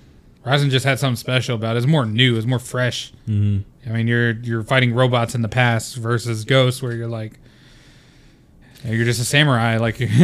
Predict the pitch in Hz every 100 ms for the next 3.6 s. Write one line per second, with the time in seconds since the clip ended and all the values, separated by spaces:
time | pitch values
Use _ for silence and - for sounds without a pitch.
0 | 170 156 143 127 147 156 139 135 147 151
1 | 147 131 131 120 143 127 135 139 123 117
2 | 107 120 - 120 120 110 120 120 131 131
3 | 120 107 110 131 123 110